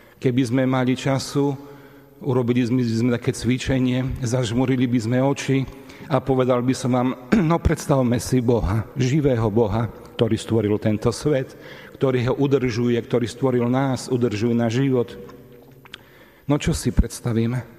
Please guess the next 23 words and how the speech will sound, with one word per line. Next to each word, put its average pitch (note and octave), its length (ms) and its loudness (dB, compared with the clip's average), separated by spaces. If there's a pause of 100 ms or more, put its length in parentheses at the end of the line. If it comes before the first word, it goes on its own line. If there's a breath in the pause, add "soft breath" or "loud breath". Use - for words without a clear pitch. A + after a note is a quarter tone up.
(1040)
Nič, E3+ 480 -4
my C3+ 80 0
si - 160 -4
ho B2 160 0
nevieme C#3+ 400 -2
predstaviť, G#2+ 720 -6 (560 loud breath)
lebo C#3+ 240 2
je D#3+ 80 2
čistý F3+ 480 -2
duch. F3+ 400 -2 (1300 loud breath)
Ťažkosť E3+ 540 0
je E3+ 160 4
o F3 100 2
to E3+ 160 2
väčšia, D#3 560 0 (920 loud breath)
že C#3+ 180 0
filozofovia D3 960 0
vravia: C3+ 560 0 (480 loud breath)
„Veď C3+ 320 2
Boh D#3+ 240 2
je D3+ 240 0
čistý D3+ 480 -2
duch D#3 320 0